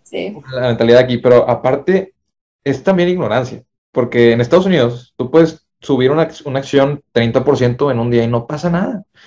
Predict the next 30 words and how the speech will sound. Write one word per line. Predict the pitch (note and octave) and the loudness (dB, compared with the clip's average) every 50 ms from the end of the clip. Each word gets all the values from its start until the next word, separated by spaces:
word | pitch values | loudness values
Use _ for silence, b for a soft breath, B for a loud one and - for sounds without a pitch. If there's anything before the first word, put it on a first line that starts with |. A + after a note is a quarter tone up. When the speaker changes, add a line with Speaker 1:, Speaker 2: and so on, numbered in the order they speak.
| b b b | b b b
Speaker 2:
En | _ - A2 A2 | _ -4 -2 -2
México | A2 G#2+ B2 A#2 - A#2+ A#2+ | -2 -2 -4 0 0 2 4
no. | C3 C#3+ C#3+ - - - _ _ b b b b b b | 4 4 4 2 0 -10 _ _ b b b b b b
Si | - B2+ | -4 -2
sube | A#2 - B2+ C#3 C#3+ | 0 4 4 4 6
creo | C#3+ D#3 D3+ | 6 4 2
que | D#3 D#3 | 2 2
más | D3 D3 D3 C#3+ C3 | 2 4 4 4 4
de | C3+ C#3+ | 4 4
diez | C#3 C3 C#3 C#3+ D3 D3 | 4 6 4 4 4 2
por | - E3+ D#3 | 0 0 0
ciento | D3+ D3+ D3+ D3 D3 - E3+ F3 - - _ _ _ _ _ | 0 -2 -4 -4 -2 -2 -2 -2 -2 -6 _ _ _ _ _
en | - B2 | -6 -2
un | B2 D#3 F#3 | -2 0 0
día, | F#3 E3 E3+ G#3+ B3+ C4+ C4+ _ _ | 2 2 2 0 -2 -4 -12 _ _
la | A2 A2 | -4 -2
bolsa | A2 A2 A2+ A2 A#2+ C#3 - | 0 0 0 -2 -2 -6 -6
te, | - - - _ _ _ | -6 -8 -8 _ _ _
te | _ G#2 | _ -4
pausa | G2 - - A#2+ C3+ B2+ - F#3 F#3 - _ _ _ | -2 2 4 4 4 4 2 -2 -4 -4 _ _ _
y | A2+ A2 | -4 0
vuelves | G#2+ A2+ A2+ A2+ B2 B2+ A#2+ C3 | 2 4 2 4 2 0 -2 -4
a | A#2 | -6
salir | A2 G#2 G2+ G#2 G#2+ | -6 -4 -2 0 0
el | G#2 G#2 | 0 -2
siguiente | G#2 G#2+ G#2 G2+ G2 - G#2 | -4 -8 -10 -8 -4 -2 0
día. | G#2 G2+ G2+ G2+ - _ _ _ _ _ _ _ _ | 0 0 -2 -2 -8 _ _ _ _ _ _ _ _
Revisan | _ A#2 G#2+ G#2+ G#2 A2 A2 | _ 2 2 2 2 0 -2
qué | A2 | -4
pasó. | G#2+ - G#2+ G2+ A#2 A2+ - | -4 -4 -2 -2 -2 -4 -4